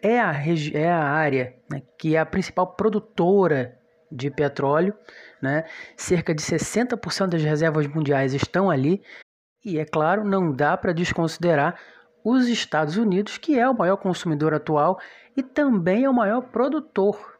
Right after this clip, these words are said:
de petróleo. Mas pra gente entender, né, a configuração da geopolítica do petróleo em sua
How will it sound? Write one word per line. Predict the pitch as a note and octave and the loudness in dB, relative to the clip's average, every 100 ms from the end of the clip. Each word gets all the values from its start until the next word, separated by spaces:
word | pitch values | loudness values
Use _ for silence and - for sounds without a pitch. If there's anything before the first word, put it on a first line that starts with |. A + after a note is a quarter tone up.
| _ _ _ _ _ _ - | _ _ _ _ _ _ -10
de | D3 F#3 | -4 -2
petróleo. | A3 G#3+ - B2 A#2+ A#2+ - - - - | -2 -4 -2 -2 -4 -8 -18 -20 -20 -4
Mas | F4 | -4
pra | - D4+ | -2 0
gente | C4+ E4 - | 0 0 -2
entender, | D#4+ - C#4+ E3 C#3 F3 G#3+ G#3 - _ | -6 0 0 2 2 2 2 2 -6 _
né, | - D#3 | -2 -2
a | |
configuração | D3+ F#3 - E3 F3 - | -2 -4 -2 0 0 0
da | G3+ | 0
geopolítica | D#3+ E3+ E3 D#3 D#3+ - | 2 0 0 -2 -2 -2
do | D3+ | -2
petróleo | C#3+ D3 C#3 D3 F#3 E3 C#3 | 0 0 0 2 2 2 0
em | |
sua | - D#3+ C#3+ B2+ A#2+ | -2 0 0 0 -4